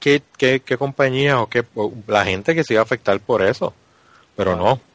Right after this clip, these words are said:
sea, siguieron para adelante, ah, pues, de aquí, ah, de aquí podemos sacarle chavo, vamos a sacarle chavo, sin pensarlo, sin considerar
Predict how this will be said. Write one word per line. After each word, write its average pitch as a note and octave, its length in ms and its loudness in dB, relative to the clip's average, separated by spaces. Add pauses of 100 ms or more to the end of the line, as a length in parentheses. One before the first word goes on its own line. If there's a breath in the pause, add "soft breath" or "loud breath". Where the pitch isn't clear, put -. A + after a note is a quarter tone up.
sea, F#2 180 2
siguieron G2+ 380 2
para C4+ 180 4
adelante, E3+ 260 0
ah, B2+ 180 4
pues, - 200 -12 (140)
de G#2+ 80 2
aquí, A2 340 -4 (120)
ah, C#3 180 2 (200)
de A2+ 80 0
aquí C3 160 0
podemos E3+ 320 4
sacarle E3 340 4
chavo, B2 380 2 (540 soft breath)
vamos A#2+ 200 4
a C3 120 -2
sacarle B2+ 280 2
chavo, F#2 300 -4 (100)
sin A#2 240 -4
pensarlo, A#2+ 800 2
sin G#2+ 180 -10
considerar A#2+ 760 2